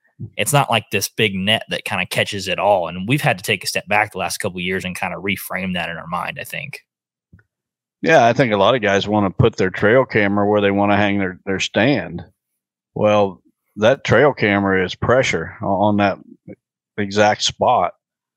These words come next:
Speaker 2: So, I mean, I've had more than one buck that I get his picture on a camera one time, and he, I, I don't ever get his picture there again. E-, even in following years when he's still alive,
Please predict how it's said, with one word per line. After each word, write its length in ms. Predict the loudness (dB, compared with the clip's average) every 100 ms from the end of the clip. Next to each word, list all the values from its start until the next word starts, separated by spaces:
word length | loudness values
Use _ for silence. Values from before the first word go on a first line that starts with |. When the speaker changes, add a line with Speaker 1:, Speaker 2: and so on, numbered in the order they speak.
| _ _
Speaker 2:
So, 640 | -2 4 6 4 0 -6 -6 -4
I 200 | 0 2
mean, 180 | 4
I've 180 | 4 4
had 200 | 4 4
more 220 | 2 2
than 140 | 2 2
one 260 | 2 2
buck 280 | 2 2 2
that 120 | 0
I 120 | 2 2
get 160 | 0
his 160 | -2 -2
picture 380 | -2 -2 0 2
on 100 | 0
a 60 |
camera 360 | 0 0 2 2
one 260 | 2 0 2
time, 360 | 2 4 2
and 80 | -2
he, 80 | 0
I, 340 | -2 0 0
I 40 | 0
don't 280 | 0 -4 -2
ever 180 | 0 0
get 160 | 0
his 140 | -4 -2
picture 320 | -2 -2 -2
there 180 | 2 2
again. 480 | 2 0 2 2 -2 _ _ _ _ _
E-, 220 | 0 2
even 220 | 4 4 4
in 200 | 2 -2 -10 _ _ _ _ 2
following 460 | 4 4 4 2
years 380 | 2 4 4 2
when 120 | 0
he's 140 | 0 -2
still 280 | 0 2 2
alive, 560 | 2 4 4 4 0